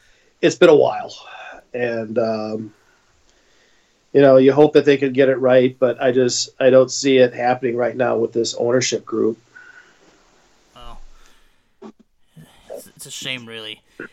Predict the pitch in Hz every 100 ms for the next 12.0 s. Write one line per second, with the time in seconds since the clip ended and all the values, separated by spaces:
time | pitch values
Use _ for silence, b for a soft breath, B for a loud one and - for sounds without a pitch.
0 | B - 135 127 - _ - _ _ _
1 | _ _ - 233 214 139 139 175 B B
2 | B B B 190 - 151 107 175 170 175
3 | 175 151 147 180 190 139 139 147 135 175
4 | 208 151 139 123 135 151 _ _ _ _
5 | _ _ _ _ - 135 156 147 139 -
6 | 180 180 180 160 151 185 160 165 156 139
7 | - 180 190 170 175 180 - 180 165 156
8 | 190 190 190 170 b b b 143 135 135
9 | 160 170 - 156 165 175 175 170 165 -
10 | _ _ _ _ _ _ 381 - - 143
11 | 139 139 - 156 180 160 147 147 - -